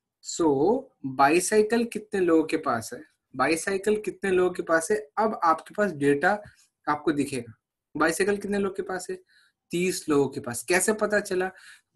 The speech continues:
आपने वो रेक्टेंगल जो बनाया ना, वो रेक्टे-, अच्छा, आपका सवाल आया कि यार, ये रेक्टेंगल का जो विड्थ है, वो कितना होना चाहिए? मतलब, ये जो विड्थ है, वो कितना होना चाहिए, ये आपके ऊपर है। इसका कोई आपके, आपको पाबंदी नहीं,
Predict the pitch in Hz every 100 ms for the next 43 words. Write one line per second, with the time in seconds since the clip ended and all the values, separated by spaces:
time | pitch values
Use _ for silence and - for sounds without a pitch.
0 | - _ - 151 170 190 190 170 151 -
1 | 190 208 208 180 160 160 196 233 233 _
2 | _ 175 190 170 - 175 202 226 220 220
3 | 214 185 185 185 180 180 202 214 220 247
4 | 190 - 226 226 247 247 240 269 202 240
5 | 214 220 254 277 277 - 254 233 170 151
6 | - 139 _ _ _ _ _ _ _ -
7 | 139 151 190 196 160 185 208 220 180 202
8 | - 208 208 196 - 202 170 160 - 135
9 | 123 _ _ 160 170 143 143 - 151 -
10 | 135 - _ _ _ _ _ _ _ _
11 | 156 - - - - 170 214 220 - 160
12 | - 196 190 160 - 175 - 139 160 165
13 | 175 160 160